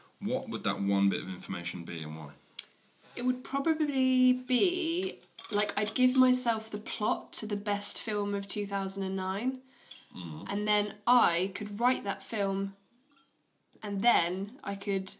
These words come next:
Speaker 2: make it, star in it,
Speaker 1: Right.
Speaker 2: and I'd make all of the profits from it.
Speaker 1: That is pretty good, actually.
Speaker 2: Like Avatar. Like, I could just tell myself the plot to Avatar,
Speaker 1: Yeah.
Speaker 2: and then I could just write the film.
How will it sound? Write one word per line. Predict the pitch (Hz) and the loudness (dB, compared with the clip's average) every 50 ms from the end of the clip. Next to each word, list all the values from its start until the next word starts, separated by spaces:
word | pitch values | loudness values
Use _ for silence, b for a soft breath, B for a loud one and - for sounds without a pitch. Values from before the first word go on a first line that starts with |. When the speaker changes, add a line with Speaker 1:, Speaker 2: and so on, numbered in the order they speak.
| - - | -2 -6
Speaker 2:
make | 208 208 214 208 208 - | -4 -2 -2 -2 -2 -4
it, | - 175 170 180 - - - _ _ _ _ - - - - _ _ _ _ _ _ _ _ _ _ _ | -4 -4 -4 -6 -6 -10 -18 _ _ _ _ -20 -20 -20 -20 _ _ _ _ _ _ _ _ _ _ _
star | - - - - 240 220 214 196 | -2 0 0 2 0 0 -2 -2
in | 175 156 | -2 -2
it, | 160 180 190 - - - _ _ _ - | -2 0 0 0 0 -2 _ _ _ -12
Speaker 1:
Right. | 185 175 180 175 - - - - - - | -10 -10 -10 -10 -12 -16 -20 -20 -12 -6
Speaker 2:
and | 208 202 | -2 0
I'd | 202 196 202 196 196 | 2 2 2 2 0
make | 208 202 196 190 - - - - _ - - | -2 -4 -4 -4 -6 -10 -18 -20 _ -8 -4
all | 202 202 208 202 | -2 0 0 0
of | 196 196 | -2 -4
the | 196 | -8
profits | 196 208 202 202 214 220 - - | -10 -10 -12 -12 -8 -6 -4 -4
from | - 240 233 | -4 -4 -4
it. | 254 285 - - - - _ _ _ - | -6 -8 -8 -12 -20 -20 _ _ _ -6
Speaker 1:
That | - - - - | -4 -4 -4 -4
is | - | -6
pretty | - - 76 80 | -6 -8 -8 -6
good, | 92 104 98 | -4 -4 -4
actually. | 82 - - - 65 67 - | -4 -4 -6 -8 -8 -6 -4
Speaker 2:
Like | 214 208 - - | -4 -2 -2 -2
Avatar. | 240 226 233 202 - 196 170 170 170 175 190 196 | -2 -2 -2 -4 -4 -4 -2 -2 -4 -4 -4 -2
Like, | - - - | 0 0 0
I | 214 | 0
could | 208 220 | 0 0
just | 233 - - | 0 0 0
tell | - - 254 247 | 0 2 2 2
myself | 247 233 226 - 214 202 | 2 2 0 -2 -4 -6
the | - 208 | -8 -10
plot | - - - - - | -8 -8 -8 -8 -8
to | - - | -6 -6
Avatar, | 220 214 - 196 - 185 - - 170 202 208 - _ - - | -6 -6 -6 -6 -6 -6 -4 -4 -6 -6 -8 -10 _ -16 -10
Speaker 1:
Yeah. | - 92 87 82 - - - - _ _ - | -8 -8 -8 -8 -10 -12 -16 -20 _ _ -6
Speaker 2:
and | 202 202 | -4 -2
then | 196 | -2
I | 196 196 | -2 -2
could | 190 - - | -4 -4 -2
just | - - - | -2 -2 -2
write | 208 208 202 202 - - | -2 -2 -2 -2 -4 -6
the | 196 | -10
film. | - 214 202 196 202 214 233 247 247 - | -8 -4 -4 -2 -2 -4 -6 -8 -10 -10